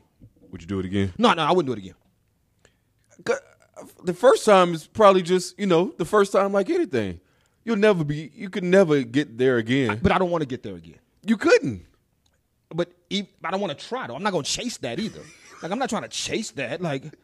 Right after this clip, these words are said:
Speaker 2: I'm good. It was
Speaker 1: <laughs> That's the whole point of drugs.
Speaker 2: Yeah, yeah,
Speaker 1: Chase
Speaker 2: but I'm
Speaker 1: the
Speaker 2: not a
Speaker 1: first
Speaker 2: drug
Speaker 1: high.
Speaker 2: addict. I'm good.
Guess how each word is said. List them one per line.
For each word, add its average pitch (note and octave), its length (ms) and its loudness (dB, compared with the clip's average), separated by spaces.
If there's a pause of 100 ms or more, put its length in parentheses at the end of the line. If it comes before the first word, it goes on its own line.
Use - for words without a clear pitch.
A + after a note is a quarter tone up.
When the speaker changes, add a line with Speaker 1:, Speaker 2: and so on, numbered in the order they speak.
(240)
Speaker 2:
I'm G#3+ 100 -4
good. A3+ 240 2 (320)
It F3+ 160 -4
was F3+ 400 0
Speaker 1:
<laughs> - 60 -20
That's - 140 2
the F3 100 4
whole F3+ 120 2
point E3+ 280 -2
of D3+ 80 -6
drugs. D3 480 -2
Speaker 2:
Yeah, C#4 220 4
yeah, B3 160 2
Speaker 1:
Chase A3+ 40 2
Speaker 2:
but G#3+ 100 4
I'm A3+ 60 0
Speaker 1:
the A#3+ 40 -4
Speaker 2:
not A#3+ 100 2
a A3+ 60 6
Speaker 1:
first D3+ 100 2
Speaker 2:
drug C4 240 4
Speaker 1:
high. F#3+ 80 2
Speaker 2:
addict. D3+ 160 0
I'm G#3+ 80 0
good. A3+ 340 -2